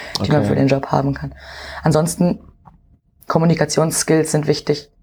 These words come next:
Speaker 1: Ein bisschen organisiert sein können, sich selber organisieren und strukturieren. Ähm, eine gute Beziehung zu seinen Sinnen,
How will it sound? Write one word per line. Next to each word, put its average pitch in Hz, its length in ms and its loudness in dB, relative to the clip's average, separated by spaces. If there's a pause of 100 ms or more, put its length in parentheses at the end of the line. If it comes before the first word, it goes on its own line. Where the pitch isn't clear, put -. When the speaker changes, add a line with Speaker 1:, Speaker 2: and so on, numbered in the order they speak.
Speaker 1:
Ein 135 100 -6
bisschen 190 300 2
organisiert 151 680 2
sein 143 340 0
können, 147 480 0
sich 147 160 -4
selber 151 260 4
organisieren 147 500 0
und 143 100 -4
strukturieren. 147 640 -2 (880)
Ähm, 139 680 2 (2000)
eine 156 80 0
gute 202 140 4
Beziehung 190 360 2
zu 180 120 0
seinen 156 240 4
Sinnen, 180 420 4